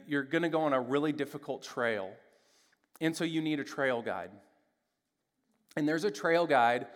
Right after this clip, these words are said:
and before you go on the trail, the trail guide is super well informed.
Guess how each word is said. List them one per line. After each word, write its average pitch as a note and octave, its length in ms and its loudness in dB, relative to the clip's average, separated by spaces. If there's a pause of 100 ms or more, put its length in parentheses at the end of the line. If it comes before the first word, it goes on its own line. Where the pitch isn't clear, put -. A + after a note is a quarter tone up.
(200)
and D#3 160 0
before F#3+ 800 2 (1000)
you F3 120 -4
go E3 200 4
on F3+ 100 2
the F#3 80 -2
trail, B2 500 0 (1120)
the C#3 100 -6
trail E3 380 2
guide C#3 400 4
is B2+ 320 -8
super - 840 -8
well A#2+ 300 0
informed. G#2+ 580 -12